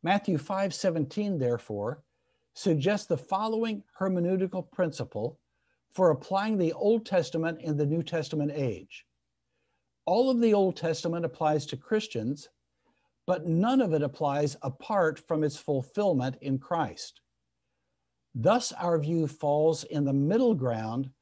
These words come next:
between the views of the classic covenant theology, all the Old Testament applies except what the New Testament repeals,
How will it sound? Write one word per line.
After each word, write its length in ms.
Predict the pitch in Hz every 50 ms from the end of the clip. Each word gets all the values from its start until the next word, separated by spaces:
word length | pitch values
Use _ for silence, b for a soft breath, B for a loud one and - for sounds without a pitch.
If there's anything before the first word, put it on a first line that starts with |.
| _ _ _ _ _ _ _ _ _ _ _ -
between 320 | 156 - - 208 196 185 175
the 100 | 160 151
views 380 | 131 143 151 165 175 170 -
of 140 | 170 147 135
the 100 | 135 123
classic 640 | - - - 175 170 175 170 - - 170 135 - _ _
covenant 500 | - 214 214 220 214 190 151 131 - -
theology, 760 | 147 135 123 117 120 120 117 110 101 113 113 131 165 202 - _ _ _ _ _ - - - - - _ - - - _ _
all 280 | - 147 165 170 175 165
the 140 | 156 160 156
Old 240 | 156 160 151 147 -
Testament 420 | 165 165 160 - - 147 135 120
applies 480 | 117 - - 156 151 151 151 143 139 135
except 480 | 117 - - - 156 143 139 - - _ _ _ _ _ _ _
what 160 | - 147 139 -
the 80 | 147
New 160 | 135 139 147
Testament 480 | 139 - 160 151 143 - 143 131 117 113
repeals, 720 | 120 120 117 117 - 190 190 156 107 95 117 139 - -